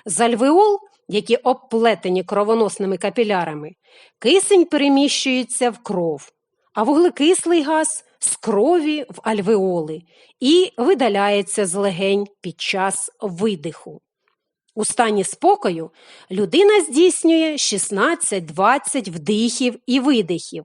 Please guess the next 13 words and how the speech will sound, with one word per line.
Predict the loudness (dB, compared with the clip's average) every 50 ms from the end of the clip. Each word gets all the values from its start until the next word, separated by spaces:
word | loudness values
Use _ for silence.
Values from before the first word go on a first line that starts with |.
| _ _ -8
за | -2 0 0 -2
хвилину. | -2 0 0 2 2 2 0 -2 -4 -8 -12 -14 -14 _ _ _ _ _ _ _ _ -20 -20 -18 _
Ця | -8 -4 0 0 0
частота | 2 2 0 0 2 2 0 0 4 4 4 4 4 2
збільшується, | 0 -4 2 2 2 2 2 -2 -4 -4 -4 -6 -6 -8 -10 -12 -12 -12 -12 -14 _ -20 -18 -8
якщо | -2 -2 -2 -2 0 0 0 0 0 _
фізично | -10 -8 -2 0 0 2 2 2 2 2 2 -2 -4 -2 -2 -2
попрацювати, | -2 -4 -4 -4 -4 -4 -4 -6 -6 -6 -2 2 4 6 6 4 4 2 -2 -2 -2 -2 -2 -4 -2
пробігтися, | 0 2 2 0 0 -2 -2 0 0 0 0 -2 -4 -6 -4 -4 -4 -2 -2 -2 -2 -4
зробити | -8 -4 0 0 2 2 2 0 0 -2 -6
фізичні | -6 -6 -8 -4 -4 -4 -4 -6 -8 -8 -8 -8
вправи. | -10 _ _ -14 -8 -2 0 2 4 4 4 2 0 -2 -4 -4 -4 -6 _ _ _ _ _ _ _ _ _ _ _ _ _ _
Кисень | -4 0 2 2 2 0 0 -4 -4 -4 -4